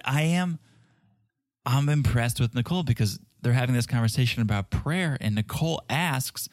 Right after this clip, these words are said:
"Hey, can we go check out that mosque?" She's actually curious. She wants to go see it. Again, something I did not expect from her. And Azin's the one who's like, "No, you can't go. Can't go. You're not Muslim."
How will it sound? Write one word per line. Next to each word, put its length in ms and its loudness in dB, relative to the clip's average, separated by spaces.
"Hey, 260 0
can 160 2
we 100 4
go 140 4
check 300 0
out 180 -2
that 180 0
mosque?" 520 -2
She's 300 0
actually 400 -2
curious. 340 -2
She 140 0
wants 360 0
to 60 -2
go 120 4
see 280 2
it. 120 0
Again, 260 2
something 560 0
I 120 -2
did 160 0
not 160 -6
expect 380 -4
from 140 -4
her. 220 -2
And 200 -4
Azin's 560 2
the 100 0
one 120 0
who's 160 0
like, 160 0
"No, 120 2
you 140 2
can't 260 0
go. 240 -4
Can't 200 2
go. 240 0
You're 160 0
not 240 0
Muslim." 420 -2